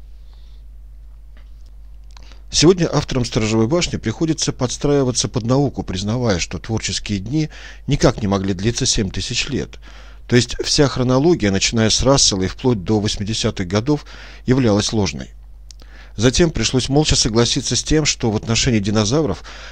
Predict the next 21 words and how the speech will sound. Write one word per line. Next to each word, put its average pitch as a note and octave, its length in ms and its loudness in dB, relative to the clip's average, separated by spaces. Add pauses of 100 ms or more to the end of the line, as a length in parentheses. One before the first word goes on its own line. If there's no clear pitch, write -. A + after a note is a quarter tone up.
(120)
нужно B2+ 220 2
говорить C3+ 320 6
не C3 80 2
о B2+ 80 6
многих D#3+ 340 2
тысячах - 520 0
лет, F#2+ 260 0
как - 200 -4
это G#2+ 160 0
принято F#2+ 380 0
в F2+ 60 0
литературе G2+ 640 0
О G2+ 120 2
С G#2 100 -2
Б, F2+ 260 -4 (640)
а G#2+ 220 6
о - 180 0
периодах B2 500 4
времени B2+ 300 4
гораздо G#2+ 460 4
больших. G2 420 -4